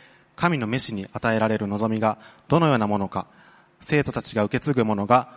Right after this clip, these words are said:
どれほど栄光に富んだものか、また、神の全能の力の働きによって、私たち信じる者に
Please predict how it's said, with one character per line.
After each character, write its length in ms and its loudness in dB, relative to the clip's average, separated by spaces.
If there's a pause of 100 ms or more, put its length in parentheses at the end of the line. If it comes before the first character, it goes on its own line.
(220)
ど 100 6
れ 60 6
ほ 120 2
ど 160 0
栄 100 4
光 200 2
に 100 0
富 140 -2
ん 40 -2
だ 100 0
も 80 -2
の 100 -4
か、 160 -10 (540)
ま 100 0
た、 460 2
神 220 0
の 100 0
全 220 0
能 140 2
の 100 0
力 300 0
の 80 -4
働 360 -2
き 80 -4
に 80 0
よ 100 2
っ 40 -8
て、 300 2 (720)
私 240 0
た 80 -6
ち 120 -6
信 240 -2
じ 100 2
る 80 4
者 200 2
に 180 -2